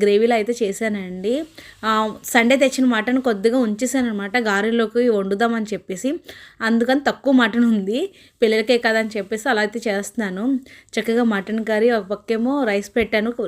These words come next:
లంచ్ ఒకటి, లంచ్ బాక్స్ కట్టాలి పిల్లలకి, క్యారేజీలో హడావిడి. ఒక పక్కేమో గారెలు, మార్నింగ్ టైం అయితే గారెలు అయితే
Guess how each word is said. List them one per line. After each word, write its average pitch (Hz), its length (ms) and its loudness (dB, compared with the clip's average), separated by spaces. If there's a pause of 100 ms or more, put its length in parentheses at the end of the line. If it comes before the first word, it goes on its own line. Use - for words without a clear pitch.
(160)
లంచ్ 226 320 0
ఒకటి, 254 240 0 (180)
లంచ్ 214 240 0
బాక్స్ 240 240 -2
కట్టాలి 208 380 0
పిల్లలకి, 208 400 2 (520)
క్యారేజీలో 233 440 6
హడావిడి. 240 400 4
ఒక 233 140 -4
పక్కేమో 233 360 0 (180)
గారెలు, 214 400 0 (400)
మార్నింగ్ 240 480 4
టైం 240 140 2
అయితే 240 200 -2 (120)
గారెలు 226 380 4
అయితే 233 100 -2